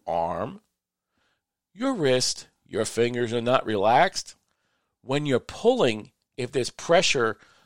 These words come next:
or tension in any part of that connector system, you're gonna wind up pulling either too far in towards you, which results in a shot to the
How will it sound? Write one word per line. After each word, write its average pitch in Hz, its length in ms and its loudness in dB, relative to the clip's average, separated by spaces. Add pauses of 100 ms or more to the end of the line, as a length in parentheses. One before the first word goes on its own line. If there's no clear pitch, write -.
(140)
or 101 100 -12
tension 185 480 -4
in 123 220 -6
any 196 360 -4
part 190 560 0
of - 140 -4
that 123 200 0
connector 127 560 -10
system, - 640 -4 (580)
you're 247 120 -4
gonna 262 120 4
wind 143 240 6
up 123 100 0
pulling 110 340 -2
either 92 340 -6 (120)
too 147 220 -8
far 156 380 4
in 135 400 -10 (260)
towards 135 340 -4
you, 151 240 -10 (540)
which - 240 -18
results 92 440 -2
in 92 80 -12
a 80 60 -10
shot - 420 -4 (520)
to - 120 -18
the - 140 -8